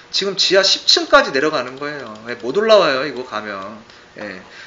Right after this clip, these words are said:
그러니까 지금 요런데 어떻게 해야 돼요? 잘 보셔야 되는데, 우리 강원도도 어땠어요? 부산도 그랬잖아요. 강원도,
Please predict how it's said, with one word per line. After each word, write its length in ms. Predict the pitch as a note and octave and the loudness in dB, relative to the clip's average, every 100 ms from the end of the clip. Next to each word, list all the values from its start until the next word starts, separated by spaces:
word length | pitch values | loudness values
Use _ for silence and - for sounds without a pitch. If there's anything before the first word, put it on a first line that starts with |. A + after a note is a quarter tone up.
| - | -14
그러니까 380 | F#3+ G#3 G#3 G#3 | -4 -4 2 0
지금 320 | - E3 F#3 | 2 -4 -2
요런데 260 | C3+ F3 E3 | -4 -2 -4
어떻게 280 | A#2 D3 D#3 | -6 -4 -4
해야 180 | C3+ | -4
돼요? 260 | C3+ D#3 G3 | -4 -6 -6
잘 280 | - - C#3+ | -10 -6 -6
보셔야 300 | C3 B2+ G3 | -6 0 0
되는데, 640 | F3+ D3 C#3 A3 G3 G#2 - - - - | 0 -6 -2 0 0 -2 -10 -20 -16 0
우리 220 | C#4+ C#4 | 2 2
강원도도 560 | - B3+ D4+ D4+ C4 | 6 8 8 4 2
어땠어요? 600 | - A#3+ - G#3 F3+ B2 - - - | 2 2 2 2 2 0 -8 -20 -18
부산도 320 | D3 G#3+ G#3+ | -4 -2 0
그랬잖아요. 340 | G3 D#3+ D3 C3 | -2 -2 -4 -4
강원도, 720 | F#3+ B3 B3 B3 B3+ F#3 - | -2 0 0 -2 0 -2 -4